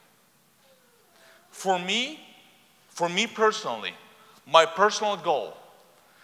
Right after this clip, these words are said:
is when my kids look at Hebrews eleven, they see my name in there. You know what I'm talking about.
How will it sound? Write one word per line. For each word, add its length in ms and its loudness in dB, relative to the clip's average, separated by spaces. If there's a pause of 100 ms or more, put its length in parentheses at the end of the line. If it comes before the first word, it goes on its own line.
(160)
is 180 -10
when 240 2
my 180 0
kids 540 -2 (540)
look 260 2
at 100 -4
Hebrews 500 -6
eleven, 400 2 (2500)
they 120 2
see 220 -4
my 260 4
name 300 -4
in 100 -12
there. 160 -10 (1900)
You 80 -6
know 100 2
what 100 2
I'm 80 0
talking 300 -4
about. 220 -16